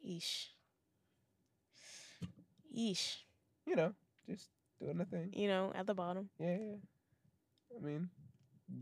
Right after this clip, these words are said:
Speaker 2: there,
Speaker 1: Yeah.
Speaker 2: there are so, yeah.
Speaker 1: <laughs>
Speaker 2: <laughs> There's a lot of shit. And it's not great.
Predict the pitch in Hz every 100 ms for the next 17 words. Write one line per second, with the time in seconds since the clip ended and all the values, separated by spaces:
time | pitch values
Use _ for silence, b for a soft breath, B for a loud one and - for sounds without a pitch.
0 | 143 143 160 143 147 147 151 - - 143
1 | 151 147 - - - - _ _ _ -
2 | 170 262 - - - 247 - - 233 185
3 | 185 202 180 156 170 180 180 - 170 190
4 | - - 349 B B B B B B B
5 | - 127 135 139 151 151 139 143 185 -